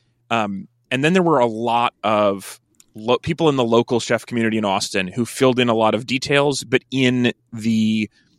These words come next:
anonymous message board sort of way. And so we've been sort of cautious with some of those extra details. The main new reporting is from the Austin Statesman Journal. I'll have a link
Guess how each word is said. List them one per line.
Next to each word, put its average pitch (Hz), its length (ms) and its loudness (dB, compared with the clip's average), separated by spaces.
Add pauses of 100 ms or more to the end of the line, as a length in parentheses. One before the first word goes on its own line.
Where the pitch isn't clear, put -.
(300)
anonymous 110 500 -2
message 104 380 -8
board 104 260 -4
sort 104 240 -2
of 101 80 -12
way. 113 520 -2 (220)
And 107 140 -12
so 104 220 -6
we've 104 160 -10
been 101 140 -10
sort 113 140 -6
of - 120 -12
cautious 113 520 -2
with 104 100 -6
some 101 180 -4
of 95 80 -6
those 101 140 -4
extra 104 260 -4
details. 123 560 2 (400)
The 120 180 4
main 175 460 2
new 139 420 4
reporting 107 580 0
is 95 120 -6
from 104 160 -4
the 101 100 -2
Austin 107 340 -4
Statesman 101 300 -6
Journal. 95 220 -2
I'll 95 100 -2
have 107 100 -6
a 104 60 0
link 110 380 -4